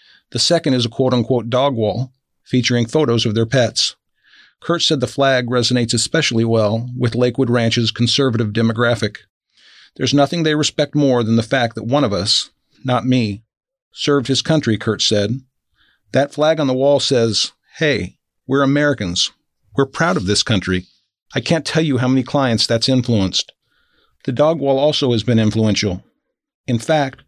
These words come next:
Kurt recalled a Saturday not long ago when the canine photos put some much-needed bark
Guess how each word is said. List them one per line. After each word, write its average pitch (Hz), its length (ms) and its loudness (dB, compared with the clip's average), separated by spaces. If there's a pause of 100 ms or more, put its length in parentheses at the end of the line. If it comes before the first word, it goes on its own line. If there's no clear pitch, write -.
Kurt 139 200 0
recalled 139 340 -2
a 131 40 0
Saturday 123 440 0
not 123 200 0
long 139 160 0
ago 123 500 0
when 110 140 0
the 110 40 0
canine 135 400 0
photos 117 480 0 (300)
put 127 140 -4
some 117 200 2
much-needed 135 540 0
bark 127 380 -2